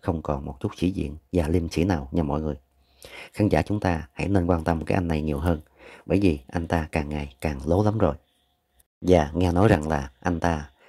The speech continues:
cũng muốn đến tận nhà số năm Đoàn Thị Điểm để hội tội Hồng Loan nha cô chú anh chị. Không biết ta, anh ta có dám đến hay không, nhưng chúng em tin rằng nếu như Lê Tím mà thật sự có xuất hiện tại nhà số năm thì sẽ được rất nhiều anh em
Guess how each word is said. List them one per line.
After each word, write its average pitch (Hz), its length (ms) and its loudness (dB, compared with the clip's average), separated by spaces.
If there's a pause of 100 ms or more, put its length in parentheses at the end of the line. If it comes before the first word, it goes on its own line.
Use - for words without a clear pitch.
(120)
cũng 82 160 2
muốn 104 180 2
đến 110 200 4
tận 78 200 -2
nhà 80 220 0
số 98 160 2
năm 92 260 2
Đoàn 76 220 -2
Thị 82 120 -4
Điểm 78 220 -6 (320)
để 80 180 2
hội 80 260 0
tội 73 140 0
Hồng 76 180 -2
Loan 80 240 2
nha 85 200 -4
cô 78 80 -4
chú 90 140 0
anh 98 120 0
chị. 71 200 -6 (500)
Không 82 180 0
biết 101 180 4
ta, 80 280 2 (140)
anh 82 180 -2
ta 80 200 2
có - 140 -2
dám 95 180 0
đến 95 180 4
hay 101 140 2
không, 78 220 -2 (380)
nhưng 87 260 0
chúng 92 120 0
em 90 160 2
tin 82 140 -2
rằng 80 160 0 (340)
nếu 98 160 2
như 98 240 4
Lê 85 120 2
Tím 104 340 -2
mà 85 180 0
thật - 180 -10
sự 69 220 -8 (640)
có - 120 0
xuất 113 240 0
hiện 76 280 2
tại 71 140 -2
nhà 80 200 -2
số 95 180 0
năm 87 160 2 (400)
thì 80 140 -4
sẽ 85 160 -2
được 85 220 -2
rất - 180 0
nhiều 73 240 -4
anh 80 160 -6
em 80 180 -2